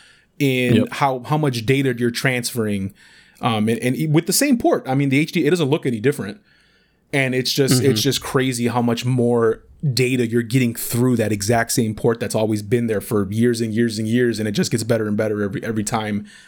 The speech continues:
Speaker 1: there's a new generation.
Speaker 2: Yep.
Speaker 1: So, <clears throat> so last year, you know, they had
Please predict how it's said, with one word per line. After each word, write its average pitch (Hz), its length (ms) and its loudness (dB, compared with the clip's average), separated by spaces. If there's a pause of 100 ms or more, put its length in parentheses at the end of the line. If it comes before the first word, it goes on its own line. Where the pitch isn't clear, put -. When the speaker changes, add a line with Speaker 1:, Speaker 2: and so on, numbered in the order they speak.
Speaker 1:
there's 120 180 2
a 110 60 0
new 120 140 2
generation. 104 600 0
Speaker 2:
Yep. - 100 -18 (280)
Speaker 1:
So, 139 420 0 (160)
<clears throat> 196 160 -2
so 165 160 0
last 147 280 0
year, 139 200 2 (140)
you 139 100 4
know, 123 120 4
they 120 140 2
had 117 360 0